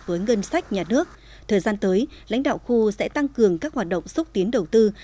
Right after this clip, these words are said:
tăng cường hơn nữa hiệu quả hợp tác giữa các doanh nghiệp Nhật Bản trên địa bàn tỉnh. Phát biểu tại buổi tiếp, đồng chí Bí thư Tỉnh ủy đánh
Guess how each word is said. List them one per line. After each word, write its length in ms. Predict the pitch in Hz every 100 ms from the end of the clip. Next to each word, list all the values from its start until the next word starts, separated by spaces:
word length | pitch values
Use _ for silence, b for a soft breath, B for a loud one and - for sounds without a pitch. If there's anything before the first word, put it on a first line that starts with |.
| B -
tăng 140 | 294
cường 260 | 240 214 175
hơn 220 | 262 247
nữa 200 | 233 320
hiệu 140 | 269 196
quả 160 | 180
hợp 200 | 170 170
tác 220 | 247 302 -
giữa 120 | 214
các 200 | 302 294
doanh 160 | 269
nghiệp 180 | 214 180 -
Nhật 200 | 202 -
Bản 220 | 196 151 B B -
trên 240 | 277 269
địa 120 | 233
bàn 160 | 180 165
tỉnh. 220 | 208 160 - - - B B B B
Phát 160 | 359 359
biểu 180 | 247 170
tại 140 | 185
buổi 140 | 185
tiếp, 240 | 160 277 - B -
đồng 160 | 226
chí 260 | - 196 226
Bí 160 | 220
thư 260 | 247 294 262 247
Tỉnh 140 | 180
ủy 160 | 185
đánh 140 | 170